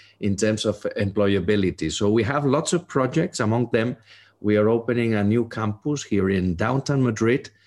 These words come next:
in September this year, which is going to be a thirty-five-story building that will host most of our undergraduate programs. So lots of things happening at I E University and lots of projects ahead.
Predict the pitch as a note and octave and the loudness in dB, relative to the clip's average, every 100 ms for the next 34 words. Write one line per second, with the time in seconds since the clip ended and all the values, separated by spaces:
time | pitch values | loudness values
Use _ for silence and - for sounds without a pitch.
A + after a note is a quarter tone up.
0 | _ _ - A#2 A2+ - G#2 - B2 C3 | _ _ -4 0 0 0 -4 0 2 4
1 | C3 B2 A2 A2+ D3 B2 A2+ A2 A2 A2 | 4 2 2 2 2 0 -2 -2 0 0
2 | G2+ F#2+ G2+ G2 G2 A#2+ A#2+ G#2 - G#2+ | 0 2 2 2 0 -2 -2 -8 -4 0
3 | G#2+ G#2 - - - - G#2+ G2+ G#2 D3 | 0 -2 -4 -6 -4 0 2 2 0 -2
4 | - - G2 F#2 F2+ A2+ E3 G3+ _ - | -8 -2 0 0 0 0 -2 -6 _ -20
5 | - - - G2 F2+ A2+ G#2+ - G#2 G#2 | -20 -20 -6 -4 0 0 0 0 2 2
6 | - G2 G2+ G#2 G2+ G2 F#2 F2+ E2+ F2+ | -2 -2 -2 0 -2 -2 0 -2 -2 -2
7 | E2+ E2 A2 G2 E2+ D#2+ D#2 - G2+ G2 | -2 -2 -2 0 0 -4 -4 0 0 -2
8 | - - - G#2+ A#2 E3 - D#3 D3+ - | -12 -20 -8 0 0 0 0 -2 -2 -2
9 | C3+ C3 - G2 G#2 A2 C#3 F#3+ F#3+ E3+ | -2 -4 -4 -4 0 0 2 -2 -4 -12
10 | - - G#2 G#2 G2+ G2+ F#2+ F2+ E2 F#2+ | -12 -4 -2 0 -2 -2 0 -2 -2 -2
11 | - G#2+ C3 A#2 G2 F#2 G2+ G2 - - | -2 -4 0 0 2 0 -2 -6 -6 -4
12 | F2+ E2+ D#2+ - D2 F2 | -4 -4 -8 -8 -6 -6